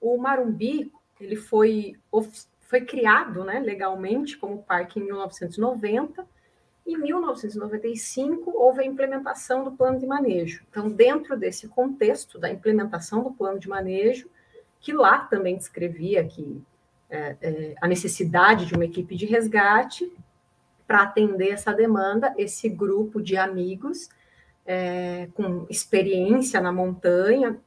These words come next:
no Marumbi, em outras montanhas do Brasil, começaram a estudar e tentar entender de que maneira poderiam contribuir,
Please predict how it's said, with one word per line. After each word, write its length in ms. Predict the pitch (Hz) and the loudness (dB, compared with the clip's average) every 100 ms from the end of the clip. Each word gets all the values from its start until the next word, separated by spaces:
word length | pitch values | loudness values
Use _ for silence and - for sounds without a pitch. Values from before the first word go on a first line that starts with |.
| _ _ - | _ _ -4
no 200 | 190 190 | 0 2
Marumbi, 500 | 185 185 170 185 208 | 2 2 -2 2 2
em 140 | 185 | 4
outras 420 | 185 202 202 170 | 2 0 0 0
montanhas 480 | 175 175 170 180 170 | -2 -2 -2 -2 -4
do 60 | 180 | -6
Brasil, 640 | 214 214 202 202 226 - - _ - - | -2 0 0 2 2 2 -12 _ -20 -10
começaram 560 | 302 330 - 262 269 269 | -4 -2 2 4 4 2
a 80 | |
estudar 540 | 277 - 285 226 226 262 | 0 -4 0 6 6 4
e 60 | |
tentar 280 | 277 254 233 | 2 -2 -2
entender 600 | 247 262 254 208 214 220 _ _ - | 0 0 2 2 2 0 _ _ -10
de 80 | 220 | 0
que 60 | |
maneira 280 | 247 233 202 | 4 4 4
poderiam 320 | 214 214 208 | 2 2 0
contribuir, 1120 | 208 220 220 214 214 220 220 214 214 240 285 | -2 0 0 0 0 2 4 4 4 2 -2